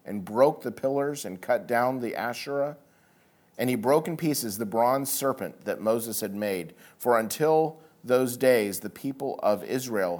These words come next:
had made offerings to it. And it was called Nehushtan.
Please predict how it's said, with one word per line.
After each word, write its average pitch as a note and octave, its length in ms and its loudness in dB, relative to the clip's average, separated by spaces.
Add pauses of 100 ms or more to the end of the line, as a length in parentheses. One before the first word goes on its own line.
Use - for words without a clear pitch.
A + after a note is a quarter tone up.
had F#2+ 160 -4
made A2 320 -2
offerings F2+ 680 -2 (340)
to C3 220 -2
it. - 240 -8 (140)
And F2 80 -16
it - 20 -10
was E2 140 -10
called G2 420 0 (320)
Nehushtan. F2+ 680 -8